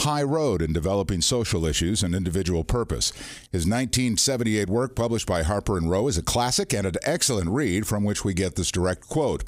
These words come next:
"The two essentials of power are motive and resource. The two are interrelated. Lacking motive,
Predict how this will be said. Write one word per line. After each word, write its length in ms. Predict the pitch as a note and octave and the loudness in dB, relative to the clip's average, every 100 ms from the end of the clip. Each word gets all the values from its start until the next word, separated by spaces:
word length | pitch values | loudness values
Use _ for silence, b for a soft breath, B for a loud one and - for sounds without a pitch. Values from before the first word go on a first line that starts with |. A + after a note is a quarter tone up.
| B | B
"The 80 | G#2 | -2
two 220 | F#3+ F3 | 0 2
essentials 500 | - F#3+ F#3+ D#3 G#2+ | 0 0 0 0 0
of 160 | G#2 | -2
power 480 | - E3+ E3+ G#2 A2+ - | -2 0 2 2 2 0
are 180 | G#2 G2+ | 0 2
motive 460 | A2+ C3+ E3 G3+ | 2 2 2 0
and 160 | D3+ C3 | 0 0
resource. 720 | D3+ E3 - E2 - - - - | 0 2 0 0 -2 -4 -6 -6
The 40 | E2 | -6
two 400 | - D#3+ A#2+ A2+ - | -2 0 2 0 0
are 360 | G#2+ A2+ C3+ | 2 2 0
interrelated. 840 | - B2+ G#2+ A2+ B2+ C#3+ F2 G#1+ - B B B | -2 -2 0 0 0 0 -2 -4 -10 B B B
Lacking 420 | D#2 G2+ F2 E2+ F#2+ | 0 0 0 0 2
motive, 420 | B2 E2+ E2+ | 2 0 0